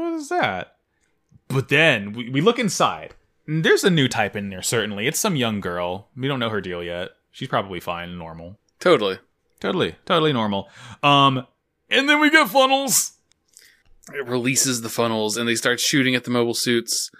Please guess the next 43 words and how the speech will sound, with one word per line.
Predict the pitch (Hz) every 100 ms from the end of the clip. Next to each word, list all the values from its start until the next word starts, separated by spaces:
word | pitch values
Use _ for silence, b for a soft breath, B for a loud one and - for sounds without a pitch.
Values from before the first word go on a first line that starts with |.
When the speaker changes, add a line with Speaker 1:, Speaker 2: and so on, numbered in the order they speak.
| b b b
Speaker 2:
And | 123
Bright | 123 120 120
is, | 113
like, | 110 107
starting | - 131 120
to | 113
prepare | 127 - 123 120
the | 113
cannon. | 120 113 113
He's | 120
gonna | 113 107
shoot | - 127 117
it |
at | 110 107 107 _ _ _
the | 110 107 104
Keyblade, | - 110 98 104 - _ B B B
'cause | 123 110
he's | 135 131
seen | 135
what | 120
these | 113 110
motherfuckers | 107 101 113 - -
can | 107
do. | 98 98 95 - _ _ b -
Speaker 1:
Yeah, | 147 147 156 104 - -
because | 156 151 123 110
funnels, | - 160 180 208 156
like, | 147 139
I | 139
love | 160 139 123 139 135
that | 160
we're, | 131 127
like, | 120 107
really | 117 120 120 113
starting | - 110 104
to | 101
see | - 101
more | 95
funnel | 95 92 92
stuff, | 101 - 113 -
because | 101 98 -
funnels | 104 131 156
are | 104